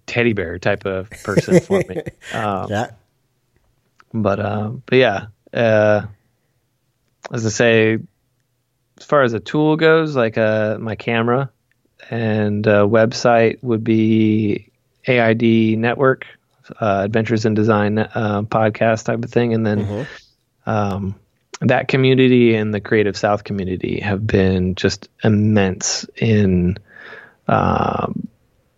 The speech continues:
Speaker 1: finding friends, finding safe places to share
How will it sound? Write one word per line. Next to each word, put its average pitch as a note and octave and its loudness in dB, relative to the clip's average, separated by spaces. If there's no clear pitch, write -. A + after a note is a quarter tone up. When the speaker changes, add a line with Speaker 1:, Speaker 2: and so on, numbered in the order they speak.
Speaker 1:
finding A#2 2
friends, G2+ -4
finding A2 -4
safe G#2+ -2
places G#2 -2
to G2+ 0
share G#2 2